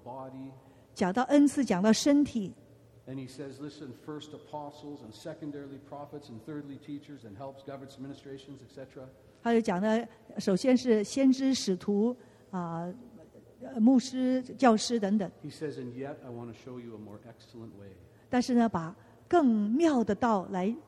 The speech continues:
Speaker 2: 指示你们。
Speaker 1: Right at the end.
Speaker 2: 最后他那句说，
Speaker 1: I wanna show you a more excellent way.
Speaker 2: 我要把一个更妙的道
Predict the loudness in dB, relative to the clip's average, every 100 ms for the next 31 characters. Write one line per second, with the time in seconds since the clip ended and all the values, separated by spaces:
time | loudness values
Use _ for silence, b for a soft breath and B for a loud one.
0 | -20 _ _ -10 0 4 4 6 4 2
1 | -2 -10 -20 -20 2 4 6 4 6 4
2 | 4 2 -6 -12 -8 2 2 2 0 0
3 | -2 -8 -8 -10 -12 -16 -20 -20 -16 -14
4 | -14 -16 -18 -20 0 2 4 2 -4 -8
5 | -14 -2 0 0 0 4 6 8 6 4
6 | 0 -2 -4